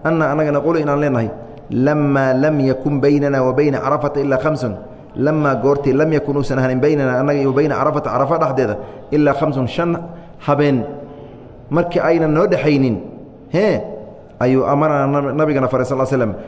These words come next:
"An naxilla inaan xalaalowno." Oo fa naruuxa ilaa Minan, maalin sideedaad kadibna Mina aan aadno. Wa madaakirunaa xibna-, xiban-, xibinta ta-, tarankanagana taqturu ay ka da'ayso, meel maniyi, mani ay ka da'ayso.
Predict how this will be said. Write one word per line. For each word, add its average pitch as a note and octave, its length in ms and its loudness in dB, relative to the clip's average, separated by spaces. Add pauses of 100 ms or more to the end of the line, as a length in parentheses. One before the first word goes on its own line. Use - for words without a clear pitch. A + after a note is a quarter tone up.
(160)
"An C#3 140 0
naxilla D3 340 2
inaan C3 220 0
xalaalowno." B2 480 2 (880)
Oo D#3 100 4
fa E3 120 2
naruuxa F3 500 2
ilaa E3+ 160 2
Minan, F#3 300 0 (400)
maalin E3+ 300 2
sideedaad F3+ 440 2
kadibna F3 300 2
Mina F#3+ 160 2
aan G#3 240 0
aadno. D3 300 0 (840)
Wa E3 120 4
madaakirunaa F3+ 880 2
xibna-, E3+ 360 -2
xiban-, F3+ 340 0
xibinta E3+ 260 0
ta-, C3+ 420 -2
tarankanagana F3 640 2 (460)
taqturu F#3 420 2 (460)
ay D3+ 100 2
ka G3+ 140 -2
da'ayso, D3+ 260 0
meel D#3 180 2
maniyi, E3 300 2
mani E3 240 2
ay D3 100 2
ka C#3+ 80 0
da'ayso. C3 360 0